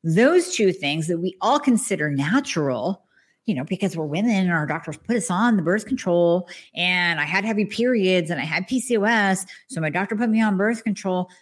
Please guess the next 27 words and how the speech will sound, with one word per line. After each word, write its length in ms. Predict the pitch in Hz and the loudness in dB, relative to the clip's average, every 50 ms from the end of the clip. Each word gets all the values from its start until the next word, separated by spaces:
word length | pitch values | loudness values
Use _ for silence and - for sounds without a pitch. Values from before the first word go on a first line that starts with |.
| _ _ _ - | _ _ _ -10
That's 540 | 160 156 160 165 208 233 277 302 294 - - | -8 -6 -2 0 2 2 4 2 2 0 -2
what 120 | 208 185 | -4 -2
you 140 | 180 185 185 | 0 0 0
should 220 | 180 - - 165 | -2 -2 -6 -10
be 100 | 131 139 | -10 -10
questioning. 640 | 147 - - 170 165 156 - - - 139 - - - - - - - _ _ _ - | -12 -8 -6 -6 -6 -6 -6 -8 -8 -8 -8 -10 -16 -20 -20 -20 -20 _ _ _ -12
That's 360 | 151 151 170 180 208 226 - | -4 0 0 2 2 0 0
what 120 | 233 220 185 | -4 -4 -2
you 120 | 202 196 | -2 -2
should 160 | 180 - 175 | -2 -4 -4
be 100 | 160 160 | -4 -6
taking 380 | 156 - 165 151 139 147 156 147 | -4 -6 -8 -8 -6 -6 -4 -4
out 140 | 143 143 139 | -4 -4 -4
of 100 | 131 143 | -4 -4
your 100 | 147 147 | -4 -4
life. 380 | 147 151 156 143 127 123 - _ _ _ _ _ _ - | -2 -2 -2 -2 -2 -4 -8 _ _ _ _ _ _ -10
That 340 | 147 151 160 185 202 226 240 | -4 0 2 4 4 4 4
is 180 | 233 202 180 | 2 0 -2
what 180 | 185 185 185 165 | -4 -4 -2 -2
is 280 | 165 156 151 147 - - - | -2 -2 -2 -4 -8 -10 -12
going 240 | 185 165 165 165 151 | -8 -8 -8 -8 -8
to 140 | 156 139 - _ _ _ _ _ _ _ _ _ - | -10 -12 -14 _ _ _ _ _ _ _ _ _ -10
totally 360 | - 233 247 247 233 214 190 165 | -4 -2 0 2 2 2 0 0
screw 300 | - - - - 165 160 | -2 -6 -6 -4 -4 -4
up 100 | 160 - | -4 -6
your 100 | 147 139 | -10 -8
thyroid. 560 | - - 190 185 175 165 156 151 147 147 | -4 -2 0 0 0 0 -2 -2 -2 -4